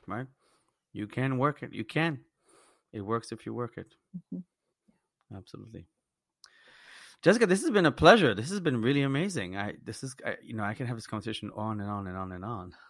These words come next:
Speaker 1: you know, so,
Speaker 2: Same
Speaker 1: uh,
Speaker 2: here. Same.
Speaker 1: yeah.
Speaker 2: Th-, thank you for the work that you're doing. Thank you for having, thank you for having those conversations. Thank you for surprising people with talking about sex in your office. It's so incredibly important and, and world-changing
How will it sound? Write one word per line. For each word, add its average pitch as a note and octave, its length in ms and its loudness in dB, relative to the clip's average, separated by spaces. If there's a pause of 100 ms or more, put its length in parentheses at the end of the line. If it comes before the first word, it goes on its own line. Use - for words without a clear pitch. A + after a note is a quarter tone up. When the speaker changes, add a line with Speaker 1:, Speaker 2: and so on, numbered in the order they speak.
(380)
Speaker 1:
you - 80 -16
know, - 120 -18 (260)
so, F#2 260 -8 (520)
Speaker 2:
Same G3 160 6
Speaker 1:
uh, F#3+ 200 0
Speaker 2:
here. - 80 -2 (280)
Same. F#3+ 200 4
Speaker 1:
yeah. - 100 -6
Speaker 2:
Th-, A3+ 120 0 (120)
thank B3 220 8
you A#3+ 120 10
for E3+ 200 4
the D3+ 80 2
work C#3+ 240 0
that - 120 0
you're D#3+ 120 -2
doing. E3+ 220 -2
Thank F#3+ 260 2
you G3 60 2
for F#3 140 2
having, E3+ 400 0 (300)
thank B3 200 10
you C4 80 8
for G#3+ 80 6
having E3+ 300 6
those D#3 180 0
conversations. D#3+ 600 -2
Thank G#3 220 6
you A#3 80 6
for G3 140 6
surprising D#3+ 520 2
people D#3+ 340 -2
with E3 160 -4
talking D#3+ 320 -2
about - 260 -2
sex - 300 -4
in - 100 -4
your - 160 -6
office. - 300 -4
It's - 360 -4 (360)
so G#3 720 8
incredibly E3 680 0
important D#3+ 600 -6
and, D#3+ 360 -4
and E3+ 140 0
world-changing D#3 960 0